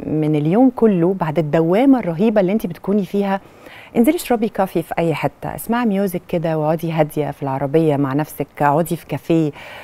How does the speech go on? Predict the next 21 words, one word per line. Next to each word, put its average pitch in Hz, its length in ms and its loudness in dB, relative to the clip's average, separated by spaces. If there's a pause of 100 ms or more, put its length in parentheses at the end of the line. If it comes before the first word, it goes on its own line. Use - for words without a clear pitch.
(240)
آه، 165 240 2 (180)
أي 320 160 6
حاجة 254 280 0
تخليكي 196 580 -2
تحسي - 440 -4
إن 180 120 -2
انتي 220 260 -2
عندك 190 440 -2
باور 170 340 4 (440)
إن 170 120 2
انتي 208 220 0
تكملي. 123 460 -2 (640)
لأنه 214 300 4
في 185 80 -6
الحقيقة 226 520 0
طول 285 280 4
ما 226 80 4
انتي 277 200 4
مهتمة 208 440 0
بنفسك، 175 600 -6 (420)
آه، 160 340 2